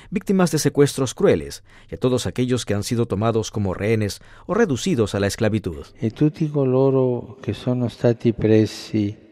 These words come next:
Speaker 2: in ostaggio o ridotti in schiavitù.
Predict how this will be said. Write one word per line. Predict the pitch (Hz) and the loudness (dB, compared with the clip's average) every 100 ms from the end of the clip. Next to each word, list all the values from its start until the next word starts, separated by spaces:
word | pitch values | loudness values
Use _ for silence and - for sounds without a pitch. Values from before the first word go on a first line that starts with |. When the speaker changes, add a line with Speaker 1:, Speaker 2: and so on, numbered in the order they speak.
| - | -4
Speaker 2:
in | 131 120 | -2 0
ostaggio | 107 - - 135 135 - - | -2 -2 4 4 4 -2 -2
o | 117 104 - - 120 | 0 -2 -6 -4 -2
ridotti | 117 117 110 117 113 - 120 110 | 0 0 2 2 2 -2 -2 0
in | 101 | -2
schiavitù. | 104 - 110 98 101 - 104 98 | -8 -2 2 2 0 -2 -8 -8